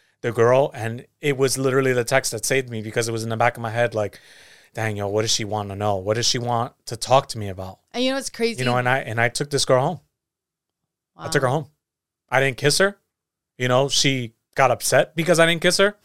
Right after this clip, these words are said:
Speaker 1: You know, I didn't kiss her. I, I, I was being, I was doing the gentleman card and everything. Like, like, I was
Speaker 2: But she was expecting something.
Speaker 1: She was expecting something.
Speaker 2: She knew what was gonna go down, basically.
Speaker 1: Yeah, because she,
Speaker 2: Yeah.
Speaker 1: she, she took me to an area,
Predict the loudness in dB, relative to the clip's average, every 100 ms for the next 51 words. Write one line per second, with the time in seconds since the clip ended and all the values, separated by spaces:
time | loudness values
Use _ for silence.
0 | _ _ _ _ _ -6 0 4 4 2
1 | 0 2 2 0 0 0 2 0 0 -4
2 | _ _ _ _ _ 0 2 2 2 2
3 | 2 -2 4 4 4 2 0 2 2 2
4 | 0 4 6 8 6 4 2 2 2 0
5 | 0 0 -2 _ _ _ _ _ _ 2
6 | 2 4 4 4 2 -2 -2 -2 -4 -6
7 | -6 -6 -6 -10 -12 -6 0 2 2 4
8 | 4 4 0 -2 0 2 2 2 4 4
9 | 2 -2 -6 -10 -10 -10 -12 -14 -18 -18
10 | -18 -12 2 2 2 -2 2 4 4 2
11 | 0 0 0 -2 _ -2 -2 2 0 0
12 | -4 -4 0 0 2 4 6 6 4